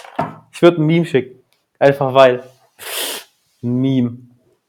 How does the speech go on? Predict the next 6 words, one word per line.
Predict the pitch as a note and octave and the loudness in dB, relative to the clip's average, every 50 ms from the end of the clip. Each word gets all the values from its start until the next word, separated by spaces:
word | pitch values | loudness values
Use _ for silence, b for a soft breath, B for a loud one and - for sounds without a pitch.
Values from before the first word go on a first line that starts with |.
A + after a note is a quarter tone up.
| _ _ _ _ _ _ _ _ _ _ _ _ _ _ _ _ _ _ _ _ _ _ _ _ _ _ _ _ _ _ _ _ _ _ _ _ - - | _ _ _ _ _ _ _ _ _ _ _ _ _ _ _ _ _ _ _ _ _ _ _ _ _ _ _ _ _ _ _ _ _ _ _ _ 0 2
Ich | E3+ D#3 | 4 8
würd | G#3 B3 G#3 | 8 8 10
ein | B3 | 10
Meme | B3 C4 C4 C4 | 10 10 10 10
schicken, | - - F#3+ E3 D#3+ | 8 6 6 6 8
Digga. | C#3 C#3+ B2+ B2+ G#2+ - | 8 8 8 8 6 4